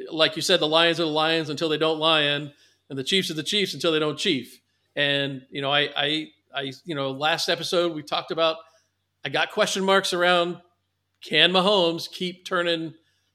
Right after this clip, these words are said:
very, very average wide receivers into what they need to be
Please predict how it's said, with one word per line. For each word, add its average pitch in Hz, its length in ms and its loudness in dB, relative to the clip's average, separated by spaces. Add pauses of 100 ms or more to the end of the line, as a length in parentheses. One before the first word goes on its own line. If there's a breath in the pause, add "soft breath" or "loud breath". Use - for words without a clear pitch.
(540)
very, 180 400 6
very 185 340 6
average 175 400 6
wide 175 200 2
receivers 160 600 -4
into 156 380 -6
what 156 200 -2
they 156 120 -2
need 156 300 -4
to 151 80 -12
be 151 500 -6